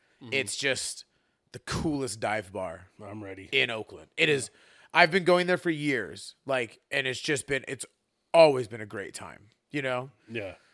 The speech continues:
Speaker 2: So, so, uh, so I'm like, "Hey, guys, cool. Where do you guys wanna go?" They're like, "Oh, all of our friends from Sweden are going to this bar in San Francisco." And I'm like,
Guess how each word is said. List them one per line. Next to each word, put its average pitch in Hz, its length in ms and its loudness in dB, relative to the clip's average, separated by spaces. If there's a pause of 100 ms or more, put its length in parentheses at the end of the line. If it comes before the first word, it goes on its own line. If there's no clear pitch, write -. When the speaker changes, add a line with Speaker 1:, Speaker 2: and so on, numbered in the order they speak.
Speaker 2:
So, 175 600 8 (840)
so, 175 380 6
uh, 165 280 8
so 156 180 0
I'm 175 140 6
like, 165 180 6
"Hey, 196 160 8
guys, 180 340 6
cool. 196 400 6 (440)
Where 165 140 2
do 202 40 4
you 202 60 2
guys 196 160 8
wanna 180 180 2
go?" 170 180 6
They're 151 120 4
like, 143 160 2
"Oh, 175 200 6
all 170 220 2
of 185 80 0
our 165 100 2
friends 165 400 -2
from 139 160 -10
Sweden 151 460 -4
are 113 80 -8
going 143 300 -2
to 139 80 -8
this 127 200 -2
bar 123 440 6
in 87 120 -14
San 131 200 -6
Francisco." 123 420 -6
And - 100 -6
I'm 135 80 -4
like, 117 200 -4